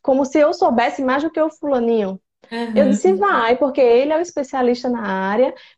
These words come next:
Speaker 1: E
Speaker 2: Sim,
Speaker 1: eu converso
Speaker 2: autismo,
Speaker 1: com a
Speaker 2: né?
Speaker 1: pessoa, exatamente. E o profissional, quando a gente sabe o que tá falando,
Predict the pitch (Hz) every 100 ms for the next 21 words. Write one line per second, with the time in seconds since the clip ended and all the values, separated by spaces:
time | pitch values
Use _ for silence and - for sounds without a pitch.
0 | - - 277 277 - 440 370 311 330 320
1 | 320 330 320 311 311 277 285 285 - _
2 | _ 233 214 208 202 285 294 214 247 277
3 | 302 311 - 330 277 214 220 269 311 214
4 | - 254 247 254 254 247 254 - 214 208
5 | 247 262 254 233 214 - 185 180 196 269
6 | 269 196